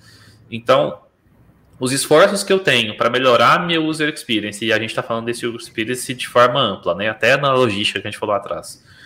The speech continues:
Se eu acompanho isso, tenho métricas e eu, e eu tô trabalhando nisso, a minha conversão, que é o meu final que eu quero, né? A minha venda, ela vai, ele vai melhorar. Então, hoje, existe essa preocupação, mas não estão pre-, se preocupando tanto quanto,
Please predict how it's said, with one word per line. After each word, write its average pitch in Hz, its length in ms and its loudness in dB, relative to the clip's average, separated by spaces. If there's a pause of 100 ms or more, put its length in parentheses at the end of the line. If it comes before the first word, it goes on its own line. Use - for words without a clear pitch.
(260)
Se - 160 -6
eu 175 340 0
acompanho 151 480 0
isso, 110 220 -4
tenho 143 220 -4
métricas 107 580 -4
e 110 140 -4
eu, 120 200 0
e 117 140 -4
eu 110 140 -2
tô 113 160 -6
trabalhando 120 460 0
nisso, 147 220 -6
a 190 40 0
minha 156 140 -4
conversão, 131 540 -2
que - 120 -6
é 120 40 4
o 113 40 0
meu 117 160 -4
final 107 340 -2
que - 100 -4
eu 107 60 -2
quero, 101 260 2
né? 98 100 -2
A - 20 -4
minha 104 160 -2
venda, 101 220 -2
ela 113 120 2
vai, 127 320 2
ele 117 140 -8
vai 131 100 0
melhorar. 143 420 0 (560)
Então, 147 680 2 (240)
hoje, 156 640 0
existe 165 880 0 (300)
essa - 220 2
preocupação, 170 640 -2
mas 110 220 -4
não 143 260 -6
estão 165 480 -6 (120)
pre-, 156 140 -6
se 151 160 -8
preocupando 151 580 -2
tanto 127 340 -4
quanto, 147 300 -6